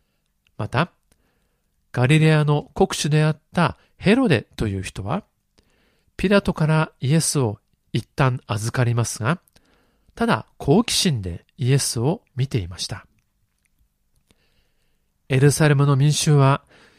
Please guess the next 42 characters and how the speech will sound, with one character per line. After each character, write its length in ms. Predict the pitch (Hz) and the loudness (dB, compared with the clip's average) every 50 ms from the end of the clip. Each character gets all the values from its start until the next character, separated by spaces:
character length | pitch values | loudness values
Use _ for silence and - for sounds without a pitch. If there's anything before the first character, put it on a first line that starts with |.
| _ | _
指 180 | - - - 165 | -10 -2 2 2
導 120 | 175 165 | 2 4
者 120 | - 185 165 | 2 2 2
た 120 | - 160 | 2 0
ち 140 | - - 156 | 2 2 0
に 60 | 160 | 0
扇 300 | 160 - - 156 156 160 | 0 2 2 0 2 2
動 140 | 170 175 175 | 2 2 2
さ 160 | - - 180 | 2 2 2
れ 120 | 170 170 165 | 2 2 0
て、 340 | - - 180 175 180 185 _ _ _ _ _ _ _ _ _ _ | -2 0 0 0 0 -2 _ _ _ _ _ _ _ _ _ _
イ 160 | - 143 127 135 | -4 2 4 4
エ 80 | 139 | 4
ス 180 | 135 - - 147 | 4 2 0 2
を 140 | 135 131 127 | 2 2 0
十 280 | 110 - 123 135 143 | 2 2 2 4 4
字 120 | 139 147 147 | 2 0 0
架 120 | - 156 | 0 2
に 120 | 151 160 | 2 2
つ 140 | 151 - - | 0 -2 -2
け 140 | - 175 175 | 0 0 0
る 100 | 196 208 | 2 2
よ 300 | 208 196 165 113 92 92 | 4 4 4 2 0 -4
う 20 | 98 | -4
要 240 | - 110 117 120 135 | -2 0 2 2 0
求 200 | - - - 139 | 0 0 0 2
し 200 | 131 - - - | 2 0 -2 0
ま 100 | 135 131 | 0 -2
し 120 | - - | -2 -2
た。 300 | - - 113 107 98 98 98 _ _ _ _ _ _ _ _ _ _ _ _ _ _ _ _ _ _ _ _ _ _ _ _ _ _ _ _ _ _ _ _ _ _ _ _ | -4 -4 -4 -4 -6 -8 -12 _ _ _ _ _ _ _ _ _ _ _ _ _ _ _ _ _ _ _ _ _ _ _ _ _ _ _ _ _ _ _ _ _ _ _ _
ま 140 | - 110 107 | -8 -6 0
た、 200 | - 151 202 - _ _ _ _ _ _ _ _ _ _ _ _ _ _ _ _ _ | 2 2 2 0 _ _ _ _ _ _ _ _ _ _ _ _ _ _ _ _ _
バ 160 | 117 123 180 | 2 2 4
ラ 140 | 247 254 233 | 4 2 2
バ 220 | 202 151 - - _ _ _ | 2 0 0 -4 _ _ _
と 120 | - 143 | 0 0
い 100 | 139 135 | 2 2
う 100 | 120 101 | 0 -2
犯 240 | 95 - - 117 117 | -2 -4 -4 -4 -2
罪 200 | 117 123 123 123 | 0 0 2 2
人 180 | 117 120 117 110 | 2 0 0 0
は、 200 | 120 143 208 | 0 0 0